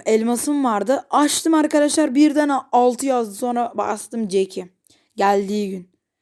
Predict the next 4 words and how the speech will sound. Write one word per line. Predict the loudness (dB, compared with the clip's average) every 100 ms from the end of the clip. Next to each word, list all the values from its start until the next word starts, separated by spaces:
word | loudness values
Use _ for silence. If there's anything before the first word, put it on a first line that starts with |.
| _ _ -6
Gel | -2 -2
bakayım | -2 -6 -8
Dynamite'cim. | -8 -10 -12 -16 -20 _ _ _ _ _ -8
Dynamite. | -4 -4 -4 -6 -10 -18